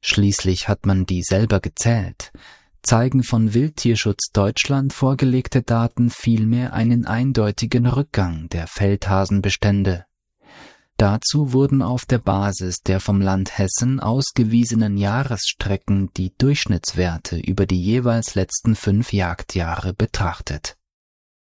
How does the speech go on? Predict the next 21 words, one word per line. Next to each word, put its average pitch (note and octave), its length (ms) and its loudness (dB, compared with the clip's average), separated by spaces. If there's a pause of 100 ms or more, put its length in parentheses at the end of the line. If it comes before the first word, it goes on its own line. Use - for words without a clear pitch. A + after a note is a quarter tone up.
Während F#2+ 460 2
im G2+ 160 2
Jagdjahr G#2 640 0
zweitausendsieben, G#2+ 1080 0
zweitausendacht G#2 1200 -2
im G#2+ 280 2
Durchschnitt C3+ 580 0
der F#2+ 100 2
letzten G#2 460 -2
fünf C#3 340 0
Jahre A2+ 400 0
noch G#2+ 200 0
etwa A2+ 300 -2
elftausend G#2+ 840 0
Feldhasen G#2 760 0
pro A2+ 260 2
Jahr G2+ 420 0
auf - 180 -6
der E2+ 160 -2
Strecke - 420 0
lagen, G2+ 480 0